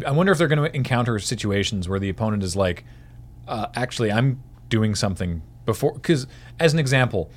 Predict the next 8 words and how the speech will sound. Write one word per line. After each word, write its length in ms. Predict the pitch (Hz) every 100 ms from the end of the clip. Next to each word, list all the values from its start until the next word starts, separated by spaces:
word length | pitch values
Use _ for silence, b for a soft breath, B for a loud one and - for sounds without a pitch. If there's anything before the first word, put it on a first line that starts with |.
| B B -
attacking 640 | - 170 175 156 104 95 B B B -
and 220 | 139 123
then 280 | 113 123 113
doing 320 | 101 139 151
something 500 | 147 147 131 131 120 -
after 280 | 135 -
you've 220 | 143 131 -
cl-, 160 | 131